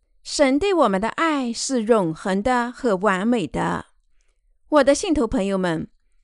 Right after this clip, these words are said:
我们在领受罪孽得赦后，继续活在世上。如果我们靠信仰水和圣灵的福音得生，那么即使我们起初自己忧虑，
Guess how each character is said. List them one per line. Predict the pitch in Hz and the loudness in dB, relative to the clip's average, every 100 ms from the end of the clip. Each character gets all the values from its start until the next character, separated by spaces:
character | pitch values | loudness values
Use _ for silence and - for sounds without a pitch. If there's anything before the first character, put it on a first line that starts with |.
| _ | _
我 | 277 277 | 2 4
们 | 277 349 | 4 2
在 | 427 | 0
领 | 311 214 | 0 -2
受 | 202 320 | -2 -2
罪 | 294 277 | 0 0
孽 | 233 | 0
得 | 226 170 | 0 -2
赦 | - 311 | 0 -2
后， | 262 294 233 - _ - | 0 0 0 -4 _ -10
继 | - 349 | -2 0
续 | - 208 | 0 -4
活 | - 175 | -2 -2
在 | 185 202 | -2 -4
世 | - 254 | -4 -4
上。 | 190 202 156 - _ _ _ _ _ | -4 -4 -6 -8 _ _ _ _ _
如 | 269 302 | 0 2
果 | 277 277 | 6 8
我 | 240 | 8
们 | 185 190 | 4 0
靠 | - 196 | 0 -2
信 | - 302 247 | 0 0 2
仰 | 226 | 0
水 | - 185 | -2 -2
和 | 202 | -2
圣 | 220 440 | -2 0
灵 | 269 220 | 0 0
的 | 170 | -2
福 | 180 | -4
音 | 196 226 240 | -4 -2 -2
得 | 185 165 | 0 0
生， | 196 - 302 311 - _ _ _ - | -2 -2 -2 -2 -6 _ _ _ -2
那 | 226 | 0
么 | 196 190 165 - _ _ | 2 0 -2 -8 _ _
即 | - 392 | -4 -2
使 | - 311 | 0 0
我 | 262 190 | 0 0
们 | 208 | 0
起 | - - 202 147 | -4 -6 -6 -6
初 | - 277 277 | -4 -4 -4
自 | - 285 | -4 -4
己 | 180 175 | -4 -4
忧 | 214 233 233 | 2 2 2
虑， | 240 247 131 | 0 -2 -4